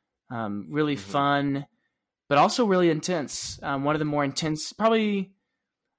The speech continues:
Speaker 1: emotionally, and f-, one of the more intense movies, um, M C U has put out. Um, Infinity War might, Endgame might be up there, but I think Guardians of the Galaxy might be number one. But, um, really, really good
Speaker 2: Yeah.
Speaker 1: movie. Um, specifically, just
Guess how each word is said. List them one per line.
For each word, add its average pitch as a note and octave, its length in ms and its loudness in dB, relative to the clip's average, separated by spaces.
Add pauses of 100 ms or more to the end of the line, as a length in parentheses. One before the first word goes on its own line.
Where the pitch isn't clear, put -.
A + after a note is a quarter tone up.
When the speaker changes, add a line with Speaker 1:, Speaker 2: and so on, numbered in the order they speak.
(100)
Speaker 1:
emotionally, G3 540 4
and E3+ 100 0
f-, - 160 -12 (440)
one E3+ 180 0
of E3 40 0
the E3 60 0
more D#3 200 0
intense D3+ 440 -4
movies, C#3 600 -4
um, B2 520 -6
M D3+ 140 -4
C - 160 -4
U C3+ 60 0
has B2 140 -2
put C3+ 220 -6
out. A#2 280 -4 (180)
Um, A#2 520 -8
Infinity D3+ 480 -4
War C3 440 -2
might, C#3 500 -4
Endgame C#3+ 400 -4
might C3 320 -4
be C3+ 160 -4
up - 160 -8
there, B2 160 -6
but A#2+ 140 -6
I B2 60 -6
think B2+ 200 -12
Guardians C3+ 280 -4
of B2+ 60 -10
the C3+ 60 -4
Galaxy B2+ 300 -4
might A#2+ 200 -6
be C3+ 80 -10
number A#2 220 -8
one. A#2+ 400 -4
But, A#2 180 -4
um, G#2 300 -6 (760)
really, F3 180 2
really E3+ 120 4
good D#3 60 0
Speaker 2:
Yeah. D#3 80 2
Speaker 1:
movie. F#3+ 360 0 (520)
Um, C3+ 180 -4
specifically, D#3 800 -2
just A#2+ 340 -8